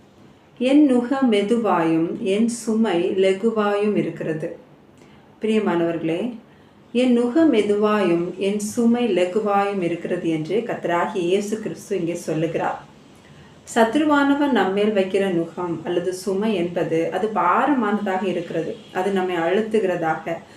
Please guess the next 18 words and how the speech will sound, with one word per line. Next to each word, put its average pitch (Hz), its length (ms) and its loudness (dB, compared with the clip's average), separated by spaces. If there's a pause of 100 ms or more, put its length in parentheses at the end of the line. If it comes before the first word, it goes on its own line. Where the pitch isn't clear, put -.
(180)
நம்மை 202 180 2
ஒடுக்குகிறதாக, 190 1200 2
நம்மை 202 320 -2
குனிய 240 420 4
வைக்கிறதாக, 190 600 0
தலை 202 420 0
குனிய 220 320 0
வைக்கிறதாக 175 680 -4 (580)
காணப்படுகிறது. 170 680 -4 (500)
நுகம் 247 320 2
என்றாலே 196 760 2
நம்ம 190 320 -2
முன்ன 196 160 0
நாட்களிலே 208 580 0
பார்த்திருப்போம், 180 600 -2 (120)
வயல்களிலெல்லாம் 185 880 0
தண்ணீர் 208 360 4
ஊற்றுவதற்காக 185 920 -2